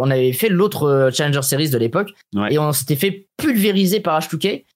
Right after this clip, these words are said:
Speaker 1: et qui s'était même pris une amende parce qu'ils avaient B M en faisant que de slash dance pendant plus d'une minute sur nos cadavres.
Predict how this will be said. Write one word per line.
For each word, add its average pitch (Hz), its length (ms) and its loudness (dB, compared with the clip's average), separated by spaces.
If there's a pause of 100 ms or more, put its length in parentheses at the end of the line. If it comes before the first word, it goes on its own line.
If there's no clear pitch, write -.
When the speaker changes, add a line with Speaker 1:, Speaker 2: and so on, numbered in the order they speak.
(220)
Speaker 1:
et 151 140 2
qui 160 160 0
s'était 165 220 -2
même 202 140 0
pris 226 160 0
une 190 120 4
amende 202 440 2
parce 151 160 -2
qu'ils 160 180 0
avaient 156 160 0
B 147 140 0
M 202 340 2
en 151 120 0
faisant 151 200 -2
que - 100 0
de 180 100 2
slash 170 280 -2
dance 185 160 -2
pendant 147 240 -2
plus 165 100 -4
d'une 165 140 2
minute 165 220 2
sur 165 120 0
nos 143 80 0
cadavres. 143 320 0